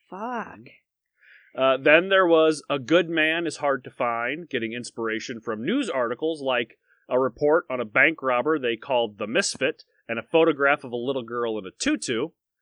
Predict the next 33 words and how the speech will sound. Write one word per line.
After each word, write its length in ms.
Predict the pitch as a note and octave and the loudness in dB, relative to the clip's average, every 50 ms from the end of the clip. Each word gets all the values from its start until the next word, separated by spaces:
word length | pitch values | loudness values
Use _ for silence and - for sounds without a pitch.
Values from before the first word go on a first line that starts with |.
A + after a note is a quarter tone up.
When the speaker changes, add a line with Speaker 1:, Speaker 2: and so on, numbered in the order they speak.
| _ _ _ _ _ - | _ _ _ _ _ 0
Speaker 2:
In 160 | D3 D3 D3 | 0 2 4
it, 100 | D3+ F#3 - - | 2 2 2 0
a 80 | C#3+ | -2
scene 400 | C3 - - D3+ C#3+ C#3+ D3+ D#3 | -2 -2 0 0 0 2 2 0
of 60 | D3+ C3+ | 0 0
an 80 | B2+ | -2
entire 400 | A#2+ A2+ - - E3 G3 G#3 G3+ | -4 -6 -2 0 2 2 2 2
family's 420 | - G3 F3+ F3 E3 E3 D3+ C3+ B2+ | 0 -2 -2 -2 -2 -4 -4 -4 -4
murder 640 | C3+ C#3 D3 D#3+ D#3 D3 C#3+ E3 G3 A3+ G#3+ - _ - | -2 0 2 2 4 4 4 2 2 0 -2 -6 _ -6
on 100 | C3+ B2 | -4 -4
an 220 | A#2+ A#2+ B2 B2 - - G#2+ - | -4 -4 -6 -6 -6 -10 -6 -2
Atlanta 520 | C#3 C#3+ C3 - C3 C#3+ D#3 E3 D3+ C3+ | -2 -2 -2 -2 -2 -2 -2 0 0 -2
road 320 | B2 A#2+ D#3+ G#3 A3 F3+ - | 0 2 2 2 2 2 -2
trip. 340 | - - A2+ B2 D3 - _ _ _ _ _ _ - | -4 -4 -4 -4 -4 -6 _ _ _ _ _ _ -6
Many 300 | - C3+ E3+ G#3 G#3 D#3 | -2 0 2 2 0 0
thought 320 | - - A#2 A#2+ C3+ C#3+ - | 0 0 0 2 2 0 -2
it 80 | C3 | -4
was 220 | B2 A2+ A#2 A2+ A2 | -6 -4 -6 -6 -6
the 100 | A#2 A2 | -8 -10
best 320 | G2+ A2 - G#3+ A3+ A3 | -2 _ 4 4 4 2
story 380 | - - - C3+ A#2 A2+ A2+ A2+ | -2 -4 -2 -2 -2 -2 -2 -4
she 180 | - - B2+ | -6 -6 -6
had 160 | A2+ A#2 G2 F#2 | -6 -6 -6 -6
done 220 | G#2 G2 F#2+ G2 | -8 -8 -8 -6
yet, 220 | G2 G2+ C3+ D3+ _ _ _ _ _ - | -4 -4 -4 -4 _ _ _ _ _ -10
and 160 | A2+ A2+ A2 G#2+ | -8 -8 -6 -4
Lowell 460 | G#2+ C3 F#3 A3+ A3 - D#3 F3 - | -2 0 2 4 4 2 2 0 -2
equated 440 | C3+ B2+ - - A#2+ G#2+ G#2+ A2 A#2 | -6 -8 -8 -6 -4 -4 -2 -2 -4
it 160 | C3+ - - | -6 -8 -10
to 60 | - - - - | -16 -16 -10 -8
Hemingway 560 | A2+ G#2 G#2 G2+ F#2+ F2 F2 E2+ G2 A2+ A2+ _ _ _ _ _ | -8 -8 -8 -8 -10 -10 -10 -10 -10 -12 -14 _ _ _ _ _
and 220 | E2 F2+ F2+ F#2 | -18 -16 -12 -8
Melville. 500 | G#2 C3+ G3+ A#3+ F3 C3 F#2+ - - _ | -4 -4 -2 -4 -4 -6 -10 -18 -20 _